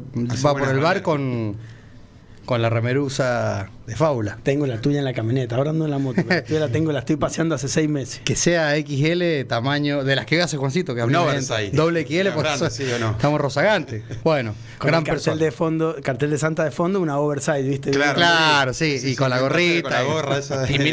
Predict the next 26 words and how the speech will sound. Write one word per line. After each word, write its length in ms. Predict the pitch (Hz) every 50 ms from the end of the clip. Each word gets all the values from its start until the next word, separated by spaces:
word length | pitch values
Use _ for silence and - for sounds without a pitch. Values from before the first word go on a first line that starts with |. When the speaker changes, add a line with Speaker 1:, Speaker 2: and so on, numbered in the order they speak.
| - 151
Speaker 1:
de 60 | 143
Speaker 2:
mirando 300 | 131 143 143 156 165 165
con 80 | 165 151 147 147
Speaker 1:
béisbol. 100 | 151 160
Speaker 2:
cara 140 | 165 165
de 120 | 156 147 147
vato 260 | 151 160 156 156 151
loco. 400 | 180 214 202 180 - 135 117 104 - - - - - - - - - - - - -
Speaker 1:
Así 240 | - - - 143 135
que 100 | 147 135
también 400 | 113 117 131 156 170 175 170 156
un 100 | 147 131
proyecto 920 | - 139 143 151 147 135 151 147 143 135 127 123 120 113 113 110 107 101
con, 220 | 107 101 104 110 107
con 160 | - 107 107
ropa. 380 | - 180 156 110 117 107 - - - - - - - - - - - - - -
Speaker 3:
Eh, 240 | - 185 180 180 -
sí, 140 | - - -
Speaker 1:
Algo, 240 | 139 139 135 131
Speaker 3:
pero, 200 | - 165 165 - - -
pero, 240 | 180 165 165 165 165
Speaker 1:
tranquilo. 360 | 156 156 156 156 156 - -
Speaker 3:
pero 160 | - 165 160 175
no 120 | 202 233
tiene 240 | - - 240 240 240
ninguna, 880 | 220 208 196 185 185 214 220 220 208 202 190 180 175 165 156 143 139